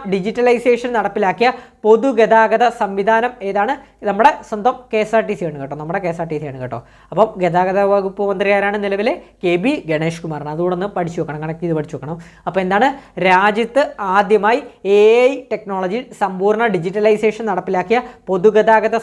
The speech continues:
സംവിധാനം ഏതാണ്? കെ എസ് ആർ ടി സി ആണ്. മുൻ പ്രധാനമന്ത്രി ഇന്ദിരാഗാന്ധിയുടെ എത്രാമത് രക്തസാ-, രക്തസാക്ഷി ദിനമാണ് രണ്ടായിരത്തി ഇരുപത്തിയഞ്ച്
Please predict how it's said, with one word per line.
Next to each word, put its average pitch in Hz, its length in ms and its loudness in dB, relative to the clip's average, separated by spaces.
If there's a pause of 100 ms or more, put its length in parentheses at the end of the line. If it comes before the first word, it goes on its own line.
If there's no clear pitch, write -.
സംവിധാനം 202 420 -4
ഏതാണ്? 220 180 -4 (340)
കെ 185 100 0
എസ് 180 140 -2
ആർ 160 100 -2
ടി 143 140 -6
സി 151 120 -10
ആണ്. 113 100 -14 (560)
മുൻ 277 160 4 (140)
പ്രധാനമന്ത്രി 220 600 4 (160)
ഇന്ദിരാഗാന്ധിയുടെ 220 800 2 (160)
എത്രാമത് 233 580 2
രക്തസാ-, 214 560 0 (140)
രക്തസാക്ഷി 220 640 0
ദിനമാണ് 196 380 -2
രണ്ടായിരത്തി 180 420 0
ഇരുപത്തിയഞ്ച് 185 480 -2